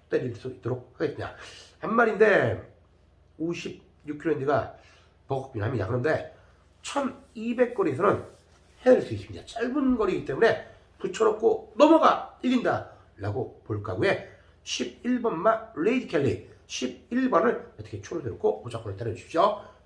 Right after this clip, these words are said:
꼼꼼하게 나머지 말 좀 비교 체크했고 네 마리 말 골라냈습니다. 팬 여러분들 번호 체크해주십시오. 이 번 마이티지, 사 번 모닝힐,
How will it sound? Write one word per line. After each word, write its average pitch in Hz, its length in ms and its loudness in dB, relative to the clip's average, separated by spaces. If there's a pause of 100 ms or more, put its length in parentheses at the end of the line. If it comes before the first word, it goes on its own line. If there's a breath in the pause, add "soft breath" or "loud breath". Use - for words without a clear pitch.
(120)
꼼꼼하게 262 640 2
나머지 180 300 -2
말 175 140 0
좀 170 120 -6
비교 147 240 -8
체크했고 220 680 -2 (340 soft breath)
네 143 180 4
마리 139 160 2
말 135 280 -6 (200)
골라냈습니다. 101 580 -10 (480 soft breath)
팬 160 140 -6
여러분들 98 260 -8
번호 98 140 -14
체크해주십시오. - 600 -4 (600 soft breath)
이 247 180 2
번 98 420 0
마이티지, 139 640 -4 (800 soft breath)
사 135 240 -2
번 190 240 -2
모닝힐, 139 640 0